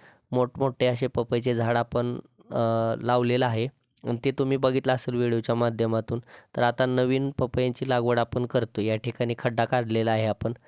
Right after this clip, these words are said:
त्याच्यामध्ये काळी माती आणि खत आपण इथं टाकलेलं आहे. तर ह्याच्यामध्ये खत आणि काळी माती टाकून आपण इथं पपईची जे आपल्याजवळ रोपं उगवलेले आहेत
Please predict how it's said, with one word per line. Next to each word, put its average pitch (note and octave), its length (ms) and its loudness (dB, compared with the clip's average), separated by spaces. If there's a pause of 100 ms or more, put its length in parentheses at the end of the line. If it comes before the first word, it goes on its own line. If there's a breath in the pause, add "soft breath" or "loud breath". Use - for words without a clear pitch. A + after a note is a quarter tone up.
(300 loud breath)
त्याच्यामध्ये A#2+ 440 0
काळी A#2+ 300 2
माती A#2 440 -2 (1080 loud breath)
आणि B2 320 0 (220)
खत C#3+ 320 0 (180)
आपण A#2+ 280 -2
इथं B2 260 -2
टाकलेलं A2 440 0
आहे. G2+ 220 -2 (540 loud breath)
तर C3 120 2 (180)
ह्याच्यामध्ये C#3 600 0
खत C#3 300 0 (140)
आणि B2 240 0
काळी C3+ 260 0
माती C3 280 0
टाकून B2+ 480 -2
आपण A#2+ 260 -2
इथं A#2+ 180 -2
पपईची B2+ 600 -2
जे C3 340 -2
आपल्याजवळ B2 580 0 (100)
रोपं B2+ 340 0
उगवलेले B2+ 500 2
आहेत G#2+ 180 0